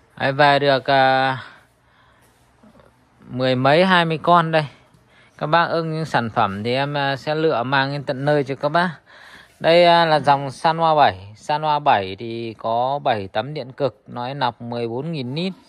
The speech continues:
Cho chúng ta giải P H từ, à, hai chấm năm đến mười chấm năm. San Hoa bảy này thì nó màn hình nét các bạn, nó rất là đẹp.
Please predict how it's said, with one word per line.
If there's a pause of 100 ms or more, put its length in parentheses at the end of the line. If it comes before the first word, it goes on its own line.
(400)
Cho
chúng
ta
giải
P
H (280)
từ,
à, (880)
hai
chấm
năm
đến
mười
chấm
năm.
San
Hoa
bảy
này
thì
nó
màn
hình
nét
các
bạn,
nó
rất
là
đẹp.